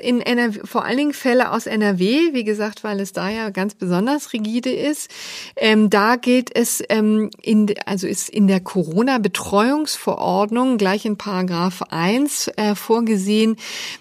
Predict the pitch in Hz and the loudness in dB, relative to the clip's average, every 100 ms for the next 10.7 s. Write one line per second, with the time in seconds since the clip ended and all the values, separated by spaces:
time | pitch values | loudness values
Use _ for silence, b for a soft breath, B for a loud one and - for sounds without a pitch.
0 | _ 202 202 - 226 214 208 208 202 B | _ 0 0 -4 0 2 4 4 2 B
1 | B - - 202 190 185 - 190 190 190 | B -12 -2 0 2 0 0 2 4 4
2 | 185 214 262 254 240 214 196 196 233 - | 4 2 0 2 2 2 0 0 -4 0
3 | 240 233 220 208 226 220 233 220 202 196 | 2 4 2 0 -2 -2 0 0 2 0
4 | 196 - 156 208 247 240 226 - - 196 | 0 -2 0 2 0 -2 -4 -4 0 0
5 | 208 - - 214 196 190 - - 185 202 | 0 -4 -4 -4 -2 -4 -4 -2 2 2
6 | 220 214 196 180 - 233 254 226 208 - | 4 2 2 -2 0 2 2 0 -2 -6
7 | - - 180 185 - - - 226 254 277 | -6 -4 -4 -6 -8 -4 -2 -2 -2 0
8 | 247 294 311 - 185 208 208 196 196 185 | 2 2 0 2 2 2 0 2 2 0
9 | 208 190 175 185 190 185 180 185 208 196 | 0 0 0 -2 2 2 2 -2 -2 -2
10 | - 185 175 180 196 214 | 0 -2 2 2 4 2